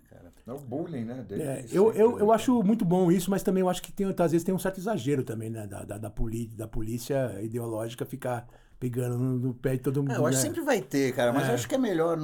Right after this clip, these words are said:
Speaker 1: é, é, ter excesso do
Speaker 3: Hum.
Speaker 1: que, é melhor, é, ter o excesso do que ficar, deixar como tava as coisas, né, cara? De, de poder falar as coisas assim tão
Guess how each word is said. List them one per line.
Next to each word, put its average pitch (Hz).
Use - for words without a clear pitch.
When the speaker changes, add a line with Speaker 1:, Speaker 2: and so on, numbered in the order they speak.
Speaker 1:
é, 120
é, 107
ter 131
excesso -
do 147
Speaker 3:
Hum. 135
Speaker 1:
que, 120
é 123
melhor, 160
é, 107
ter -
o 127
excesso -
do 135
que -
ficar, 104
deixar 95
como 95
tava 78
as 76
coisas, 80
né, 85
cara? 85
De, 82
de -
poder 92
falar 90
as -
coisas 82
assim 95
tão 87